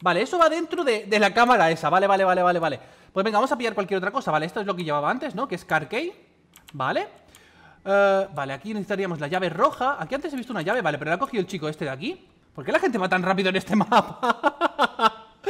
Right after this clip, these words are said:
Vale, aquí hay otra... otra llave inglesa. ¿Un martillo? Chicos, hay un montón de cosas que usar.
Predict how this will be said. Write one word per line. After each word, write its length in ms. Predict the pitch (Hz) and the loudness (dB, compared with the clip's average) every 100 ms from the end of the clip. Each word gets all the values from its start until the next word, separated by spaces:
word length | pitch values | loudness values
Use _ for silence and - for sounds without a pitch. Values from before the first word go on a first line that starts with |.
| 480 320 - - 427 370 | -2 -4 -6 -16 -14 -12
Vale, 220 | 156 180 285 | -4 0 2
aquí 180 | 180 | 2
hay 280 | 214 196 - - | -2 -2 -10 -14
otra... 560 | - 180 196 175 - - _ - | -10 -6 -2 -4 -6 -20 _ -10
otra 160 | 254 | -6
llave 180 | 233 196 | -4 -4
inglesa. 540 | 147 123 123 180 359 427 427 _ _ _ _ _ | -6 -8 -10 -6 -4 -4 -8 _ _ _ _ _
¿Un 120 | 185 | -4
martillo? 920 | 196 180 135 - 131 175 381 427 427 - _ _ _ | -2 -2 -4 -12 -12 -6 -4 -4 -8 -20 _ _ _
Chicos, 220 | 240 247 | -10 -6
hay 120 | 208 | -4
un 100 | 349 | -4
montón 420 | 370 233 - 190 294 | -2 -4 -2 -4 -4
de 120 | 320 | -6
cosas 300 | 247 339 - | -8 -8 -10
que 160 | - | -10
usar. 520 | 139 - 220 214 233 | -10 -4 0 2 0